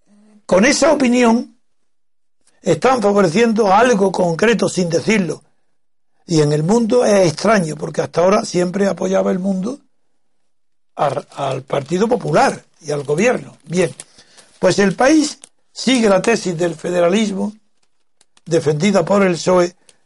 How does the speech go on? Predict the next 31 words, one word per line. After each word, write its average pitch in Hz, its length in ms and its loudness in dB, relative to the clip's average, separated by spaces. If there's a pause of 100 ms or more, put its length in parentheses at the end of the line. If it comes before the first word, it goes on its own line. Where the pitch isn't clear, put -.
la 165 220 2
brutalidad 175 800 2
de 190 120 2
que 180 100 -2
España 202 480 0
tiene 196 260 0
que 175 100 0
ser 196 240 0
dividida, 190 640 0 (300)
separada 214 600 2
en 165 140 0
trozos, 160 540 0 (280)
para 151 200 2
poder 170 260 2
luego 190 300 2
pactar 165 400 0
una 170 180 -2
federación. 165 640 -2 (260)
Esa 226 300 2
locura, 196 560 4 (800)
que 180 120 0
es 190 60 4
la 170 120 2
que 147 80 -4
defiende 160 360 -4
El 160 80 -6
País 170 300 0
junto 165 280 -8
con 185 200 -4
el 160 100 -2
psoe, 151 320 -4